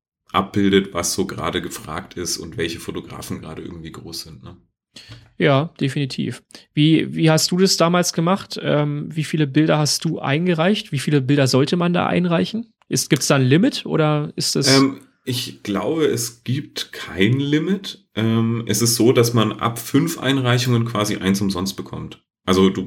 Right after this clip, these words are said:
Speaker 1: reichst vier ein und kriegst das fünfte gratis.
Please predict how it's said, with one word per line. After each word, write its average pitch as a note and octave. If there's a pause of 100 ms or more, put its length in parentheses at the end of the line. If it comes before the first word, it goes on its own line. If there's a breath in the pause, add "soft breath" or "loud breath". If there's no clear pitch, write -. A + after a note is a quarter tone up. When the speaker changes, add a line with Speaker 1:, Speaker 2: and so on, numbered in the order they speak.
(120)
Speaker 1:
reichst G2
vier A#2
ein G2+
und F#2+
kriegst -
das F#2+
fünfte F2+
gratis. A#2+